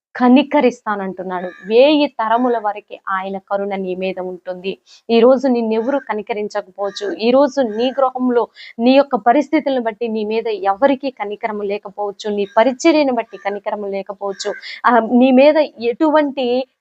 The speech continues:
కఠినమైనటువంటి నిందలు మోపుచున్నప్పటికీ మరి నువ్వు భరిస్తూ, ఆ, ఆ యొక్క నిందలను బట్టి నలిగిపోతున్నట్లయితే దేవుడు,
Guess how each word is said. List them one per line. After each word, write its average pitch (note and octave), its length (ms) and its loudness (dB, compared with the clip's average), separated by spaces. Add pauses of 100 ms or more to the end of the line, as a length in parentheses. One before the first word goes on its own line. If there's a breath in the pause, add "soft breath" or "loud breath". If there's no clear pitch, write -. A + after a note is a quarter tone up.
(140)
కఠినమైనటువంటి C4+ 1080 2
నిందలు A#3 540 -4
మోపుచున్నప్పటికీ G#3+ 1200 -4 (260 soft breath)
మరి G#3+ 220 2
నువ్వు G#3 400 0 (100)
భరిస్తూ, D4 640 2 (280)
ఆ, A3 240 4
ఆ A3 80 4
యొక్క A3+ 560 2
నిందలను C#4 560 2
బట్టి A#3+ 300 -8
నలిగిపోతున్నట్లయితే G#3 1300 -4
దేవుడు, G#3 480 -2